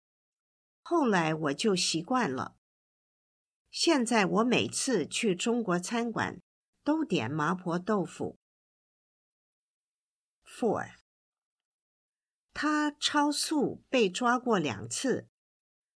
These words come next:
第一次被罚了一百块，第二次是两百块。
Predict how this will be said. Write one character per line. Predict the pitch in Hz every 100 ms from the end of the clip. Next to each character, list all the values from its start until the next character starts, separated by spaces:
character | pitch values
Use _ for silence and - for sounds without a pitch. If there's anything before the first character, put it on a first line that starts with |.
| _
第 | - 302
一 | 294
次 | - - 240 104 -
被 | 254 190
罚 | 180 156 175
了 | 190
一 | 190 240
百 | 120 87
块， | - 240 208 - _ _ _ _ _ _ _ _ _
第 | - 294
二 | 240 226
次 | 185 - 269 165
是 | - - 226
两 | 165 165
百 | 208 104
块。 | 117 - 214 -